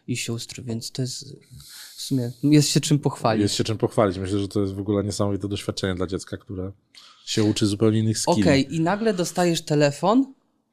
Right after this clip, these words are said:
Speaker 1: mamy dla was dziecko? Jak to wygląda?
Speaker 2: No, minęły trzy lata.
Speaker 1: Macie te wszystkie kursy spełnione,
Speaker 2: Mamy
Speaker 1: wszystko?
Speaker 2: papiery, wszystko
Speaker 1: I potem jest
Speaker 2: spełnione.
Speaker 1: tylko czekanie?
Speaker 2: I potem jest tylko czekanie na to, aż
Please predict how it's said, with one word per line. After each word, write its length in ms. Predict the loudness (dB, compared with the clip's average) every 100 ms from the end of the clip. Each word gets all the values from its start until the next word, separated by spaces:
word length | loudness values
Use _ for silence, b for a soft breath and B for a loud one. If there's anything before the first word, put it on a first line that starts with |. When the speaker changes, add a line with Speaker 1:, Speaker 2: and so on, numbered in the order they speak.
| _ 0
Speaker 1:
mamy 300 | 2 4 4
dla 160 | 2
was 180 | 2 0
dziecko? 360 | -2 -2 -2 -2
Jak 180 | -2 -2
to 120 | -6
wygląda? 400 | -4 -6 -4 -4
Speaker 2:
No, 200 | 0 0
minęły 300 | 2 2 2
trzy 240 | 0 0
lata. 640 | 4 4 4 2 4 0 -4 -2
Speaker 1:
Macie 280 | 0 2 0
te 100 | -2
wszystkie 300 | -4 -8 -8
kursy 540 | -6 -6 -6 -4 -6
spełnione, 380 | -4 -4 0 2
Speaker 2:
Mamy 140 | 2
Speaker 1:
wszystko? 140 | 0 0 4
Speaker 2:
papiery, 220 | 4 4
wszystko 260 | 0 -4 0
Speaker 1:
I 40 | 0
potem 120 | 2
jest 80 | 2
Speaker 2:
spełnione. 180 | 0 0
Speaker 1:
tylko 120 | -2
czekanie? 440 | -2 -2 -4 -4 0
Speaker 2:
I 60 |
potem 180 | 2 4
jest 120 | 2
tylko 220 | -2 -2 -4
czekanie 460 | -2 -4 -4 -8 -14 _
na 140 | -2 0
to, 200 | 2 2
aż 240 | 0 -4